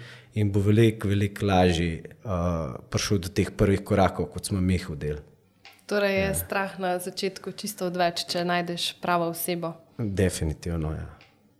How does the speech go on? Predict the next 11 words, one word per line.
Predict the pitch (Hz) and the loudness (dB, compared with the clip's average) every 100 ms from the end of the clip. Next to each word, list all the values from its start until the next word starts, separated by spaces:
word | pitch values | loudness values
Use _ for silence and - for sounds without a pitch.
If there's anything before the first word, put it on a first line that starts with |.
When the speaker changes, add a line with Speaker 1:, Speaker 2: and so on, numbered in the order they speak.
| _ _ _ _ _ _ _ _ - - - - - - - - _ _ _ _ | _ _ _ _ _ _ _ _ -20 -20 -20 -20 -20 -20 -20 -20 _ _ _ _
Speaker 2:
Mislim, | 208 190 202 196 | -4 0 2 2
vem, | - 214 240 | 2 4 6
da | 233 | 6
nekateri | 202 202 196 220 220 | 4 2 0 2 2
smučarji, | 226 226 220 190 196 | 2 2 4 2 2
ki | 185 185 | -4 -4
se | - | -4
spustijo | 175 - 196 - 208 190 | -4 -6 -6 0 2 2
po | 190 185 | 2 -2
urejenih | 185 185 190 196 214 214 | 2 2 4 4 2 0
progah, | 226 233 240 240 | 0 2 4 2